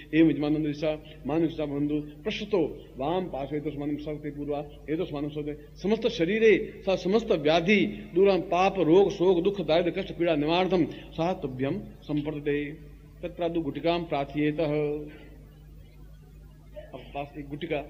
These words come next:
नीचे रखी होगी, उस गुटिका को यंत्र के ऊपर रखिए और दोनों हाथों में यंत्र को ले लीजिए, गुटिका के ऊपर अंगूठा रख दीजिए, जैसे गुटिका गुड़के नहीं, जैसे मैंने पकड़ा है तो गुटिका गुड़ेगी नहीं। ये गुटिका दुख दारिद्र्य कष्ट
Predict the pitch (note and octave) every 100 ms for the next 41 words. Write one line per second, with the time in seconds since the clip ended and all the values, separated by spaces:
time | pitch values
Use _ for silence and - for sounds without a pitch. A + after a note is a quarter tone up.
0 | - B2+ B2+ B2+ D#3 C3 G2 - - -
1 | - D3+ C3+ C3 C#3 D#3+ C3 C3+ C3 C3
2 | D3 C#3+ B2 A2 - - - - - -
3 | - - - - - - - - - -
4 | - - - - - - - - - -
5 | - D3 D#3+ E3+ C#3+ C3 C3+ D3 - C#3
6 | D#3 C#3+ B2+ C3 C3 F#3 G#3+ - C3+ C3+
7 | E3 C#3+ C3 C#3+ F3 E3 D3+ B2+ G#2+ A2+
8 | B2+ C#3+ D3+ C3 C#3 C#3+ A#2 G2 - -
9 | - - - - - - C#3 C3+ C3+ C#3
10 | C3+ D3+ D3 B2 A#2 C3 C3 B2+ B2+ A2
11 | G2 - - - - - - - - -
12 | - - - - - - - - - D#3+
13 | D3 C3+ B2+ B2+ - D#3 D#3+ - C3+ -
14 | C#3 C3+ C3+ E3+ D#3+